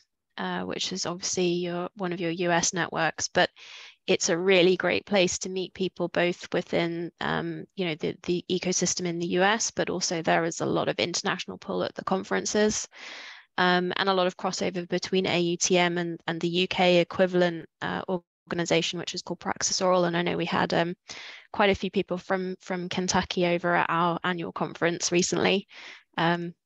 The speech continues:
uh, I definitely saw a few familiar names on the, um, participant list.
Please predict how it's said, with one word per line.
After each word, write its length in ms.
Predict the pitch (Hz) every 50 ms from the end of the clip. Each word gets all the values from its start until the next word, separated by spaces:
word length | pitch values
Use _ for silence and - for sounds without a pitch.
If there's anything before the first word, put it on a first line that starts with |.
| _ _ _
uh, 160 | - 175 165 -
I 160 | - 170 165 185 -
definitely 340 | - 175 175 - - - 185
saw 220 | 185 - 180 175 175
a 60 | 185
few 160 | - - 180
familiar 400 | - - 170 170 170 175 165 170
names 380 | 170 165 165 165 170 170 - 175
on 160 | 170 170 170
the, 260 | 170 170 165 165 165
um, 280 | 165 165 165 165 170 - _ _ _ -
participant 540 | - - - 202 190 - - - 185 - -
list. 320 | 170 165 180 - - -